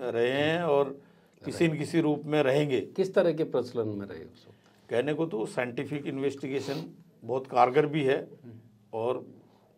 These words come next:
Speaker 1: बहुत अच्छे से खुलासे भी हो सकते हैं, लेकिन आपको ये पता है कि इस व्यक्ति ने अपराध किया और वो बता नहीं रहा है, आपका सहयोग नहीं कर रहा है।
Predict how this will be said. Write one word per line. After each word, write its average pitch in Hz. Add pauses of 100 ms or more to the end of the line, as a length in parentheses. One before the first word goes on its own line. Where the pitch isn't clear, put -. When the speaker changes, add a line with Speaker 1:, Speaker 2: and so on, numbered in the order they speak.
(120)
Speaker 1:
बहुत 120
अच्छे 120
से 131
खुलासे 117
भी 143
हो 127
सकते 113
हैं, 123 (720)
लेकिन 151
आपको 147
ये 190
पता 175
है 175
कि 190 (400)
इस 131
व्यक्ति 143
ने 147
अपराध 120
किया 107 (1600)
और 147
वो 151
बता 135
नहीं 147
रहा 143
है, 147
आपका 131
सहयोग 135
नहीं 139
कर 123
रहा 123
है। 127